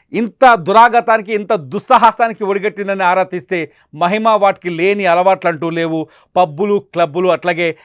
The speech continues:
లావిష్ లైఫ్, వృధా డబ్బులు క-, క-, ఖర్చు పెట్టే అలవాట్లున్నట్టుగా పోలీసుల విచారణలో తేలింది.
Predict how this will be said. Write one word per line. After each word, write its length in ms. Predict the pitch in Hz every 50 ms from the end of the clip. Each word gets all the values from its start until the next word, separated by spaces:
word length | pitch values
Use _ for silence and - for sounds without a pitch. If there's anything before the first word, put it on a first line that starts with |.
| _ -
లావిష్ 560 | 110 135 156 185 208 208 185 208 214 - -
లైఫ్, 340 | 170 165 170 180 190 - -
వృధా 320 | 165 139 160 165 185 202
డబ్బులు 320 | 196 175 180 165 156 180 175
క-, 180 | - 175 160
క-, 180 | 156 135 - 165
ఖర్చు 280 | 147 147 160 160 - 165
పెట్టే 360 | 165 160 - 175 156 151 - _ _ _ -
అలవాట్లున్నట్టుగా 880 | - 147 180 185 190 185 185 - 175 170 156 - 170 151 165 156 147 143 _ _ _ _ -
పోలీసుల 340 | 156 160 170 165 - - 165
విచారణలో 420 | 147 135 131 - 151 143 135 131 117
తేలింది. 300 | 95 123 110 107 101